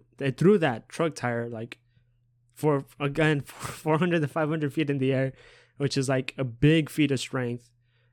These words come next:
And, well, to say the least, like we always say in on, on this podcast, when it comes to Bigfoots,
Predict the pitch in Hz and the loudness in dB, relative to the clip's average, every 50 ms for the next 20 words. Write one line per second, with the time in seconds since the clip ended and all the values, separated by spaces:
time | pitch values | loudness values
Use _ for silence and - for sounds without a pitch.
0 | _ _ 127 120 120 120 120 131 - _ _ - 135 135 - 151 135 - 156 156 | _ _ -2 -2 0 0 -2 -4 -6 _ _ -4 -4 -2 -2 -2 0 2 2 2
1 | 156 156 135 131 143 131 117 - - - 151 131 123 120 _ - 131 127 131 151 | 4 2 2 2 0 0 -2 -4 -8 -8 -6 -6 -6 -4 _ -2 0 2 2 2
2 | 156 151 147 131 - - - 143 143 139 120 120 - - 127 127 143 147 143 147 | 2 0 0 -2 -2 -2 -2 0 0 0 -2 -4 -4 0 2 2 4 4 2 0
3 | 143 165 139 143 151 170 156 - - - 151 151 143 - 127 120 120 - - 123 | -2 -4 -4 -2 -2 -2 -2 -2 -2 -2 -2 -2 -2 -4 -6 -6 -4 -6 -6 -6
4 | 120 117 - - - - - 143 151 160 139 123 131 131 - - - - - 120 | -6 -6 -6 -8 -6 -2 0 0 2 2 0 -2 -4 -6 -10 -12 -12 -10 -10 -10
5 | 120 117 131 139 143 135 - - 117 110 120 - - - | -6 -2 0 0 0 0 -2 -8 -10 -10 -12 -12 -16 -18